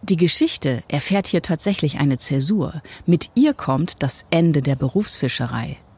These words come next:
Väter bringen ihren Söhnen nicht mehr das Handwerk bei. Korbflechten, Netzstricken, die diversen Techniken des Fischens mit traditionellen Stellnetzen, Reusen oder Harmennetzen.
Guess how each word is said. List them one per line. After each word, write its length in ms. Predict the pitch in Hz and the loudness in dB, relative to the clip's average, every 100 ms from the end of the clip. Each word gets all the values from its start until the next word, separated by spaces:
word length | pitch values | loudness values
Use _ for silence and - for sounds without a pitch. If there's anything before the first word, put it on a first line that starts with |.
| - - | -20 -16
Väter 460 | - 170 165 202 214 | 0 2 2 2 0
bringen 320 | 202 160 156 | 2 2 4
ihren 280 | 151 143 147 | 2 2 4
Söhnen 400 | 139 160 160 160 | 4 4 4 6
nicht 320 | 208 277 - | 4 2 -2
mehr 240 | 143 110 110 | -2 -2 -4
das 260 | 135 - 151 | -4 -2 2
Handwerk 480 | 151 123 110 101 - | 2 0 -4 -6 -6
bei. 260 | 107 139 - | -6 -6 -12
Korbflechten, 920 | - 175 156 - - 110 - - 101 - | 0 2 2 0 -6 -6 -8 -10 -10 -2
Netzstricken, 800 | 143 170 - - 131 - 139 - - - - | 0 0 -2 -6 -8 -8 -12 -14 -12 -12 0
die 80 | 175 | 4
diversen 540 | 170 160 170 208 190 156 | 4 4 4 4 2 0
Techniken 580 | - 214 - 185 160 | 0 0 2 2 2
des 160 | 151 - | 0 -2
Fischens 440 | - 233 - 139 - | -2 -2 -2 -2 -2
mit 140 | 156 | -2
traditionellen 840 | - 165 180 - 165 160 170 156 | 0 0 0 0 0 2 2 2
Stellnetzen, 1000 | 151 - 175 180 180 165 131 - - 117 | 0 0 2 4 4 2 0 -4 -2 -2
Reusen 640 | 117 139 165 180 156 127 113 | 0 2 4 4 4 0 -4
oder 340 | - 120 - 165 | -4 -4 -2 0
Harmennetzen. 800 | 170 185 139 120 110 - 151 | 4 4 4 2 -4 -8 -8